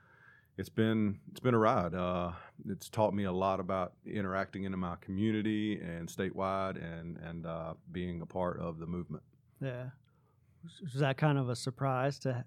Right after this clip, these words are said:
Speaker 2: have him approach you?
Speaker 1: Yeah, it was. It was. It, it was su-, and, and, and humbling. Just, just like
Speaker 2: Yeah.
Speaker 1: when you approached me to, to do this podcast. I mean,
Speaker 2: Yeah.
Speaker 1: it, it's super humbling. Uh,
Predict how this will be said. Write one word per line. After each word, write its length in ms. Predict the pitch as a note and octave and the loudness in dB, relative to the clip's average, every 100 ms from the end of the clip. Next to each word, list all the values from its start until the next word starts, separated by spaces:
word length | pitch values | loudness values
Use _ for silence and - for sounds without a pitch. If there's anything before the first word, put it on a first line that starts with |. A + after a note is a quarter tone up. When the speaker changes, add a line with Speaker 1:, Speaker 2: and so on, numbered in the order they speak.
| - | -4
Speaker 2:
have 200 | C#3+ C3 C3 | 0 0 0
him 120 | C3 | -2
approach 460 | A#2+ - C3+ B2+ | -2 0 0 2
you? 260 | D3 D3 D3+ - | 2 2 0 -4
Speaker 1:
Yeah, 240 | - G#2+ G2 | -2 2 2
it 80 | E2+ | 0
was. 400 | F#2 D#2+ - - - | -2 -2 -8 -16 -6
It 80 | |
was. 380 | F#2 F#2+ E2+ E2+ | 0 2 0 -2
It, 80 | F2 | -6
it 20 | F2+ F2 | -4 -6
was 100 | - | -4
su-, 220 | G#2 F2+ | -2 -2
and, 200 | F#2+ G2 | -2 -4
and, 260 | F#2+ F#2+ F#2 - | -4 -6 -6 -10
and 240 | - A#2+ A#2+ | -4 0 4
humbling. 420 | C3 F2+ E2+ E2+ | 4 2 -2 -6
Just, 400 | G#2 - - - | -8 -8 -14 -8
just 140 | G#2 | 2
like 160 | C#3 G#2+ | 6 6
Speaker 2:
Yeah. 60 | |
Speaker 1:
when 100 | A2+ | 6
you 80 | A#2 | 6
approached 340 | A2+ A#2 G#2+ A#2 | 6 6 6 6
me 220 | A2 A2 | 4 4
to, 400 | - G#2 G2+ - | 4 4 4 2
to 120 | G#2 | 0
do 160 | G#2 G2+ | 2 2
this 120 | F#2+ | 4
podcast. 580 | A2 F#2 D#2 C2+ - F2+ | 4 4 0 -8 -8 -4
I 60 | |
mean, 160 | G#2+ B2+ | -2 0
Speaker 2:
Yeah. 120 | G#2 | -2
Speaker 1:
it, 60 | B2+ - | -4 -6
it's 120 | F3+ | -10
super 400 | - A2 G2 F#2+ | -8 -6 -4 -2
humbling. 680 | F#2+ G2 F#2+ F#2+ F#2+ F#2 F2+ | 0 0 0 -2 -2 -4 -4
Uh, 440 | E2+ E2+ E2 E2 | -4 -4 -6 -8